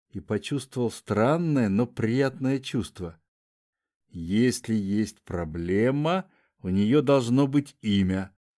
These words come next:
Если у неё есть имя, её можно поймать.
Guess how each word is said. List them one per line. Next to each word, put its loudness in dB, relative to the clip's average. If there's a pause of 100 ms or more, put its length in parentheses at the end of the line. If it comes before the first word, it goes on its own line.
(120)
Если 2
у 0
неё 2
есть -8
имя, 0 (460)
её 6
можно 4
поймать. 4